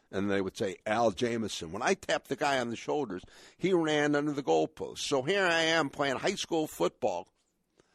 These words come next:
as a junior in nineteen sixty, and the next day I'm touching the shoulder pad of George Blanda. I'm introducing, touching the shoulder pad of Heisman Trophy winner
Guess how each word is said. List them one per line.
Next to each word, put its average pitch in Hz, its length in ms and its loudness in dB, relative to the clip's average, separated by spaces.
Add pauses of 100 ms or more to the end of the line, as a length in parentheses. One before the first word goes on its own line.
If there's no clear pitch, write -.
(260)
as 131 280 10
a 123 80 4
junior 120 560 4
in 107 100 0
nineteen 139 560 -2
sixty, 92 680 -6 (500)
and 143 180 8
the 135 60 6
next 151 320 2
day 143 240 4
I'm 117 140 2
touching 139 540 -2
the 113 80 -6
shoulder 139 420 -2
pad 113 340 -2
of 98 140 -2
George 120 420 0
Blanda. 113 500 0 (880)
I'm 147 200 10
introducing, 143 1000 4
touching 143 480 2
the 120 80 2
shoulder 139 460 2
pad 113 360 0
of 104 120 -2
Heisman 131 500 -2
Trophy 135 480 -2
winner 101 400 -2